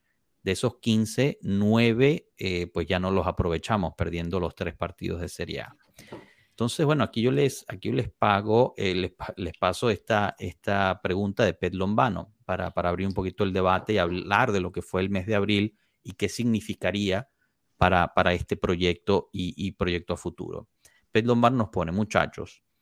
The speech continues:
dudas según su análisis y conocimientos de la Juve.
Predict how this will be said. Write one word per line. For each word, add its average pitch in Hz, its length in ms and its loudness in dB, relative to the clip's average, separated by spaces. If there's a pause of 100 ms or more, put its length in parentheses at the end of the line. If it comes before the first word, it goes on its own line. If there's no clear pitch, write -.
(220)
dudas 127 380 4
según 123 240 4
su 123 140 -2
análisis 135 460 0
y - 20 -16
conocimientos 95 640 0
de 101 60 2
la 90 120 2
Juve. - 320 -6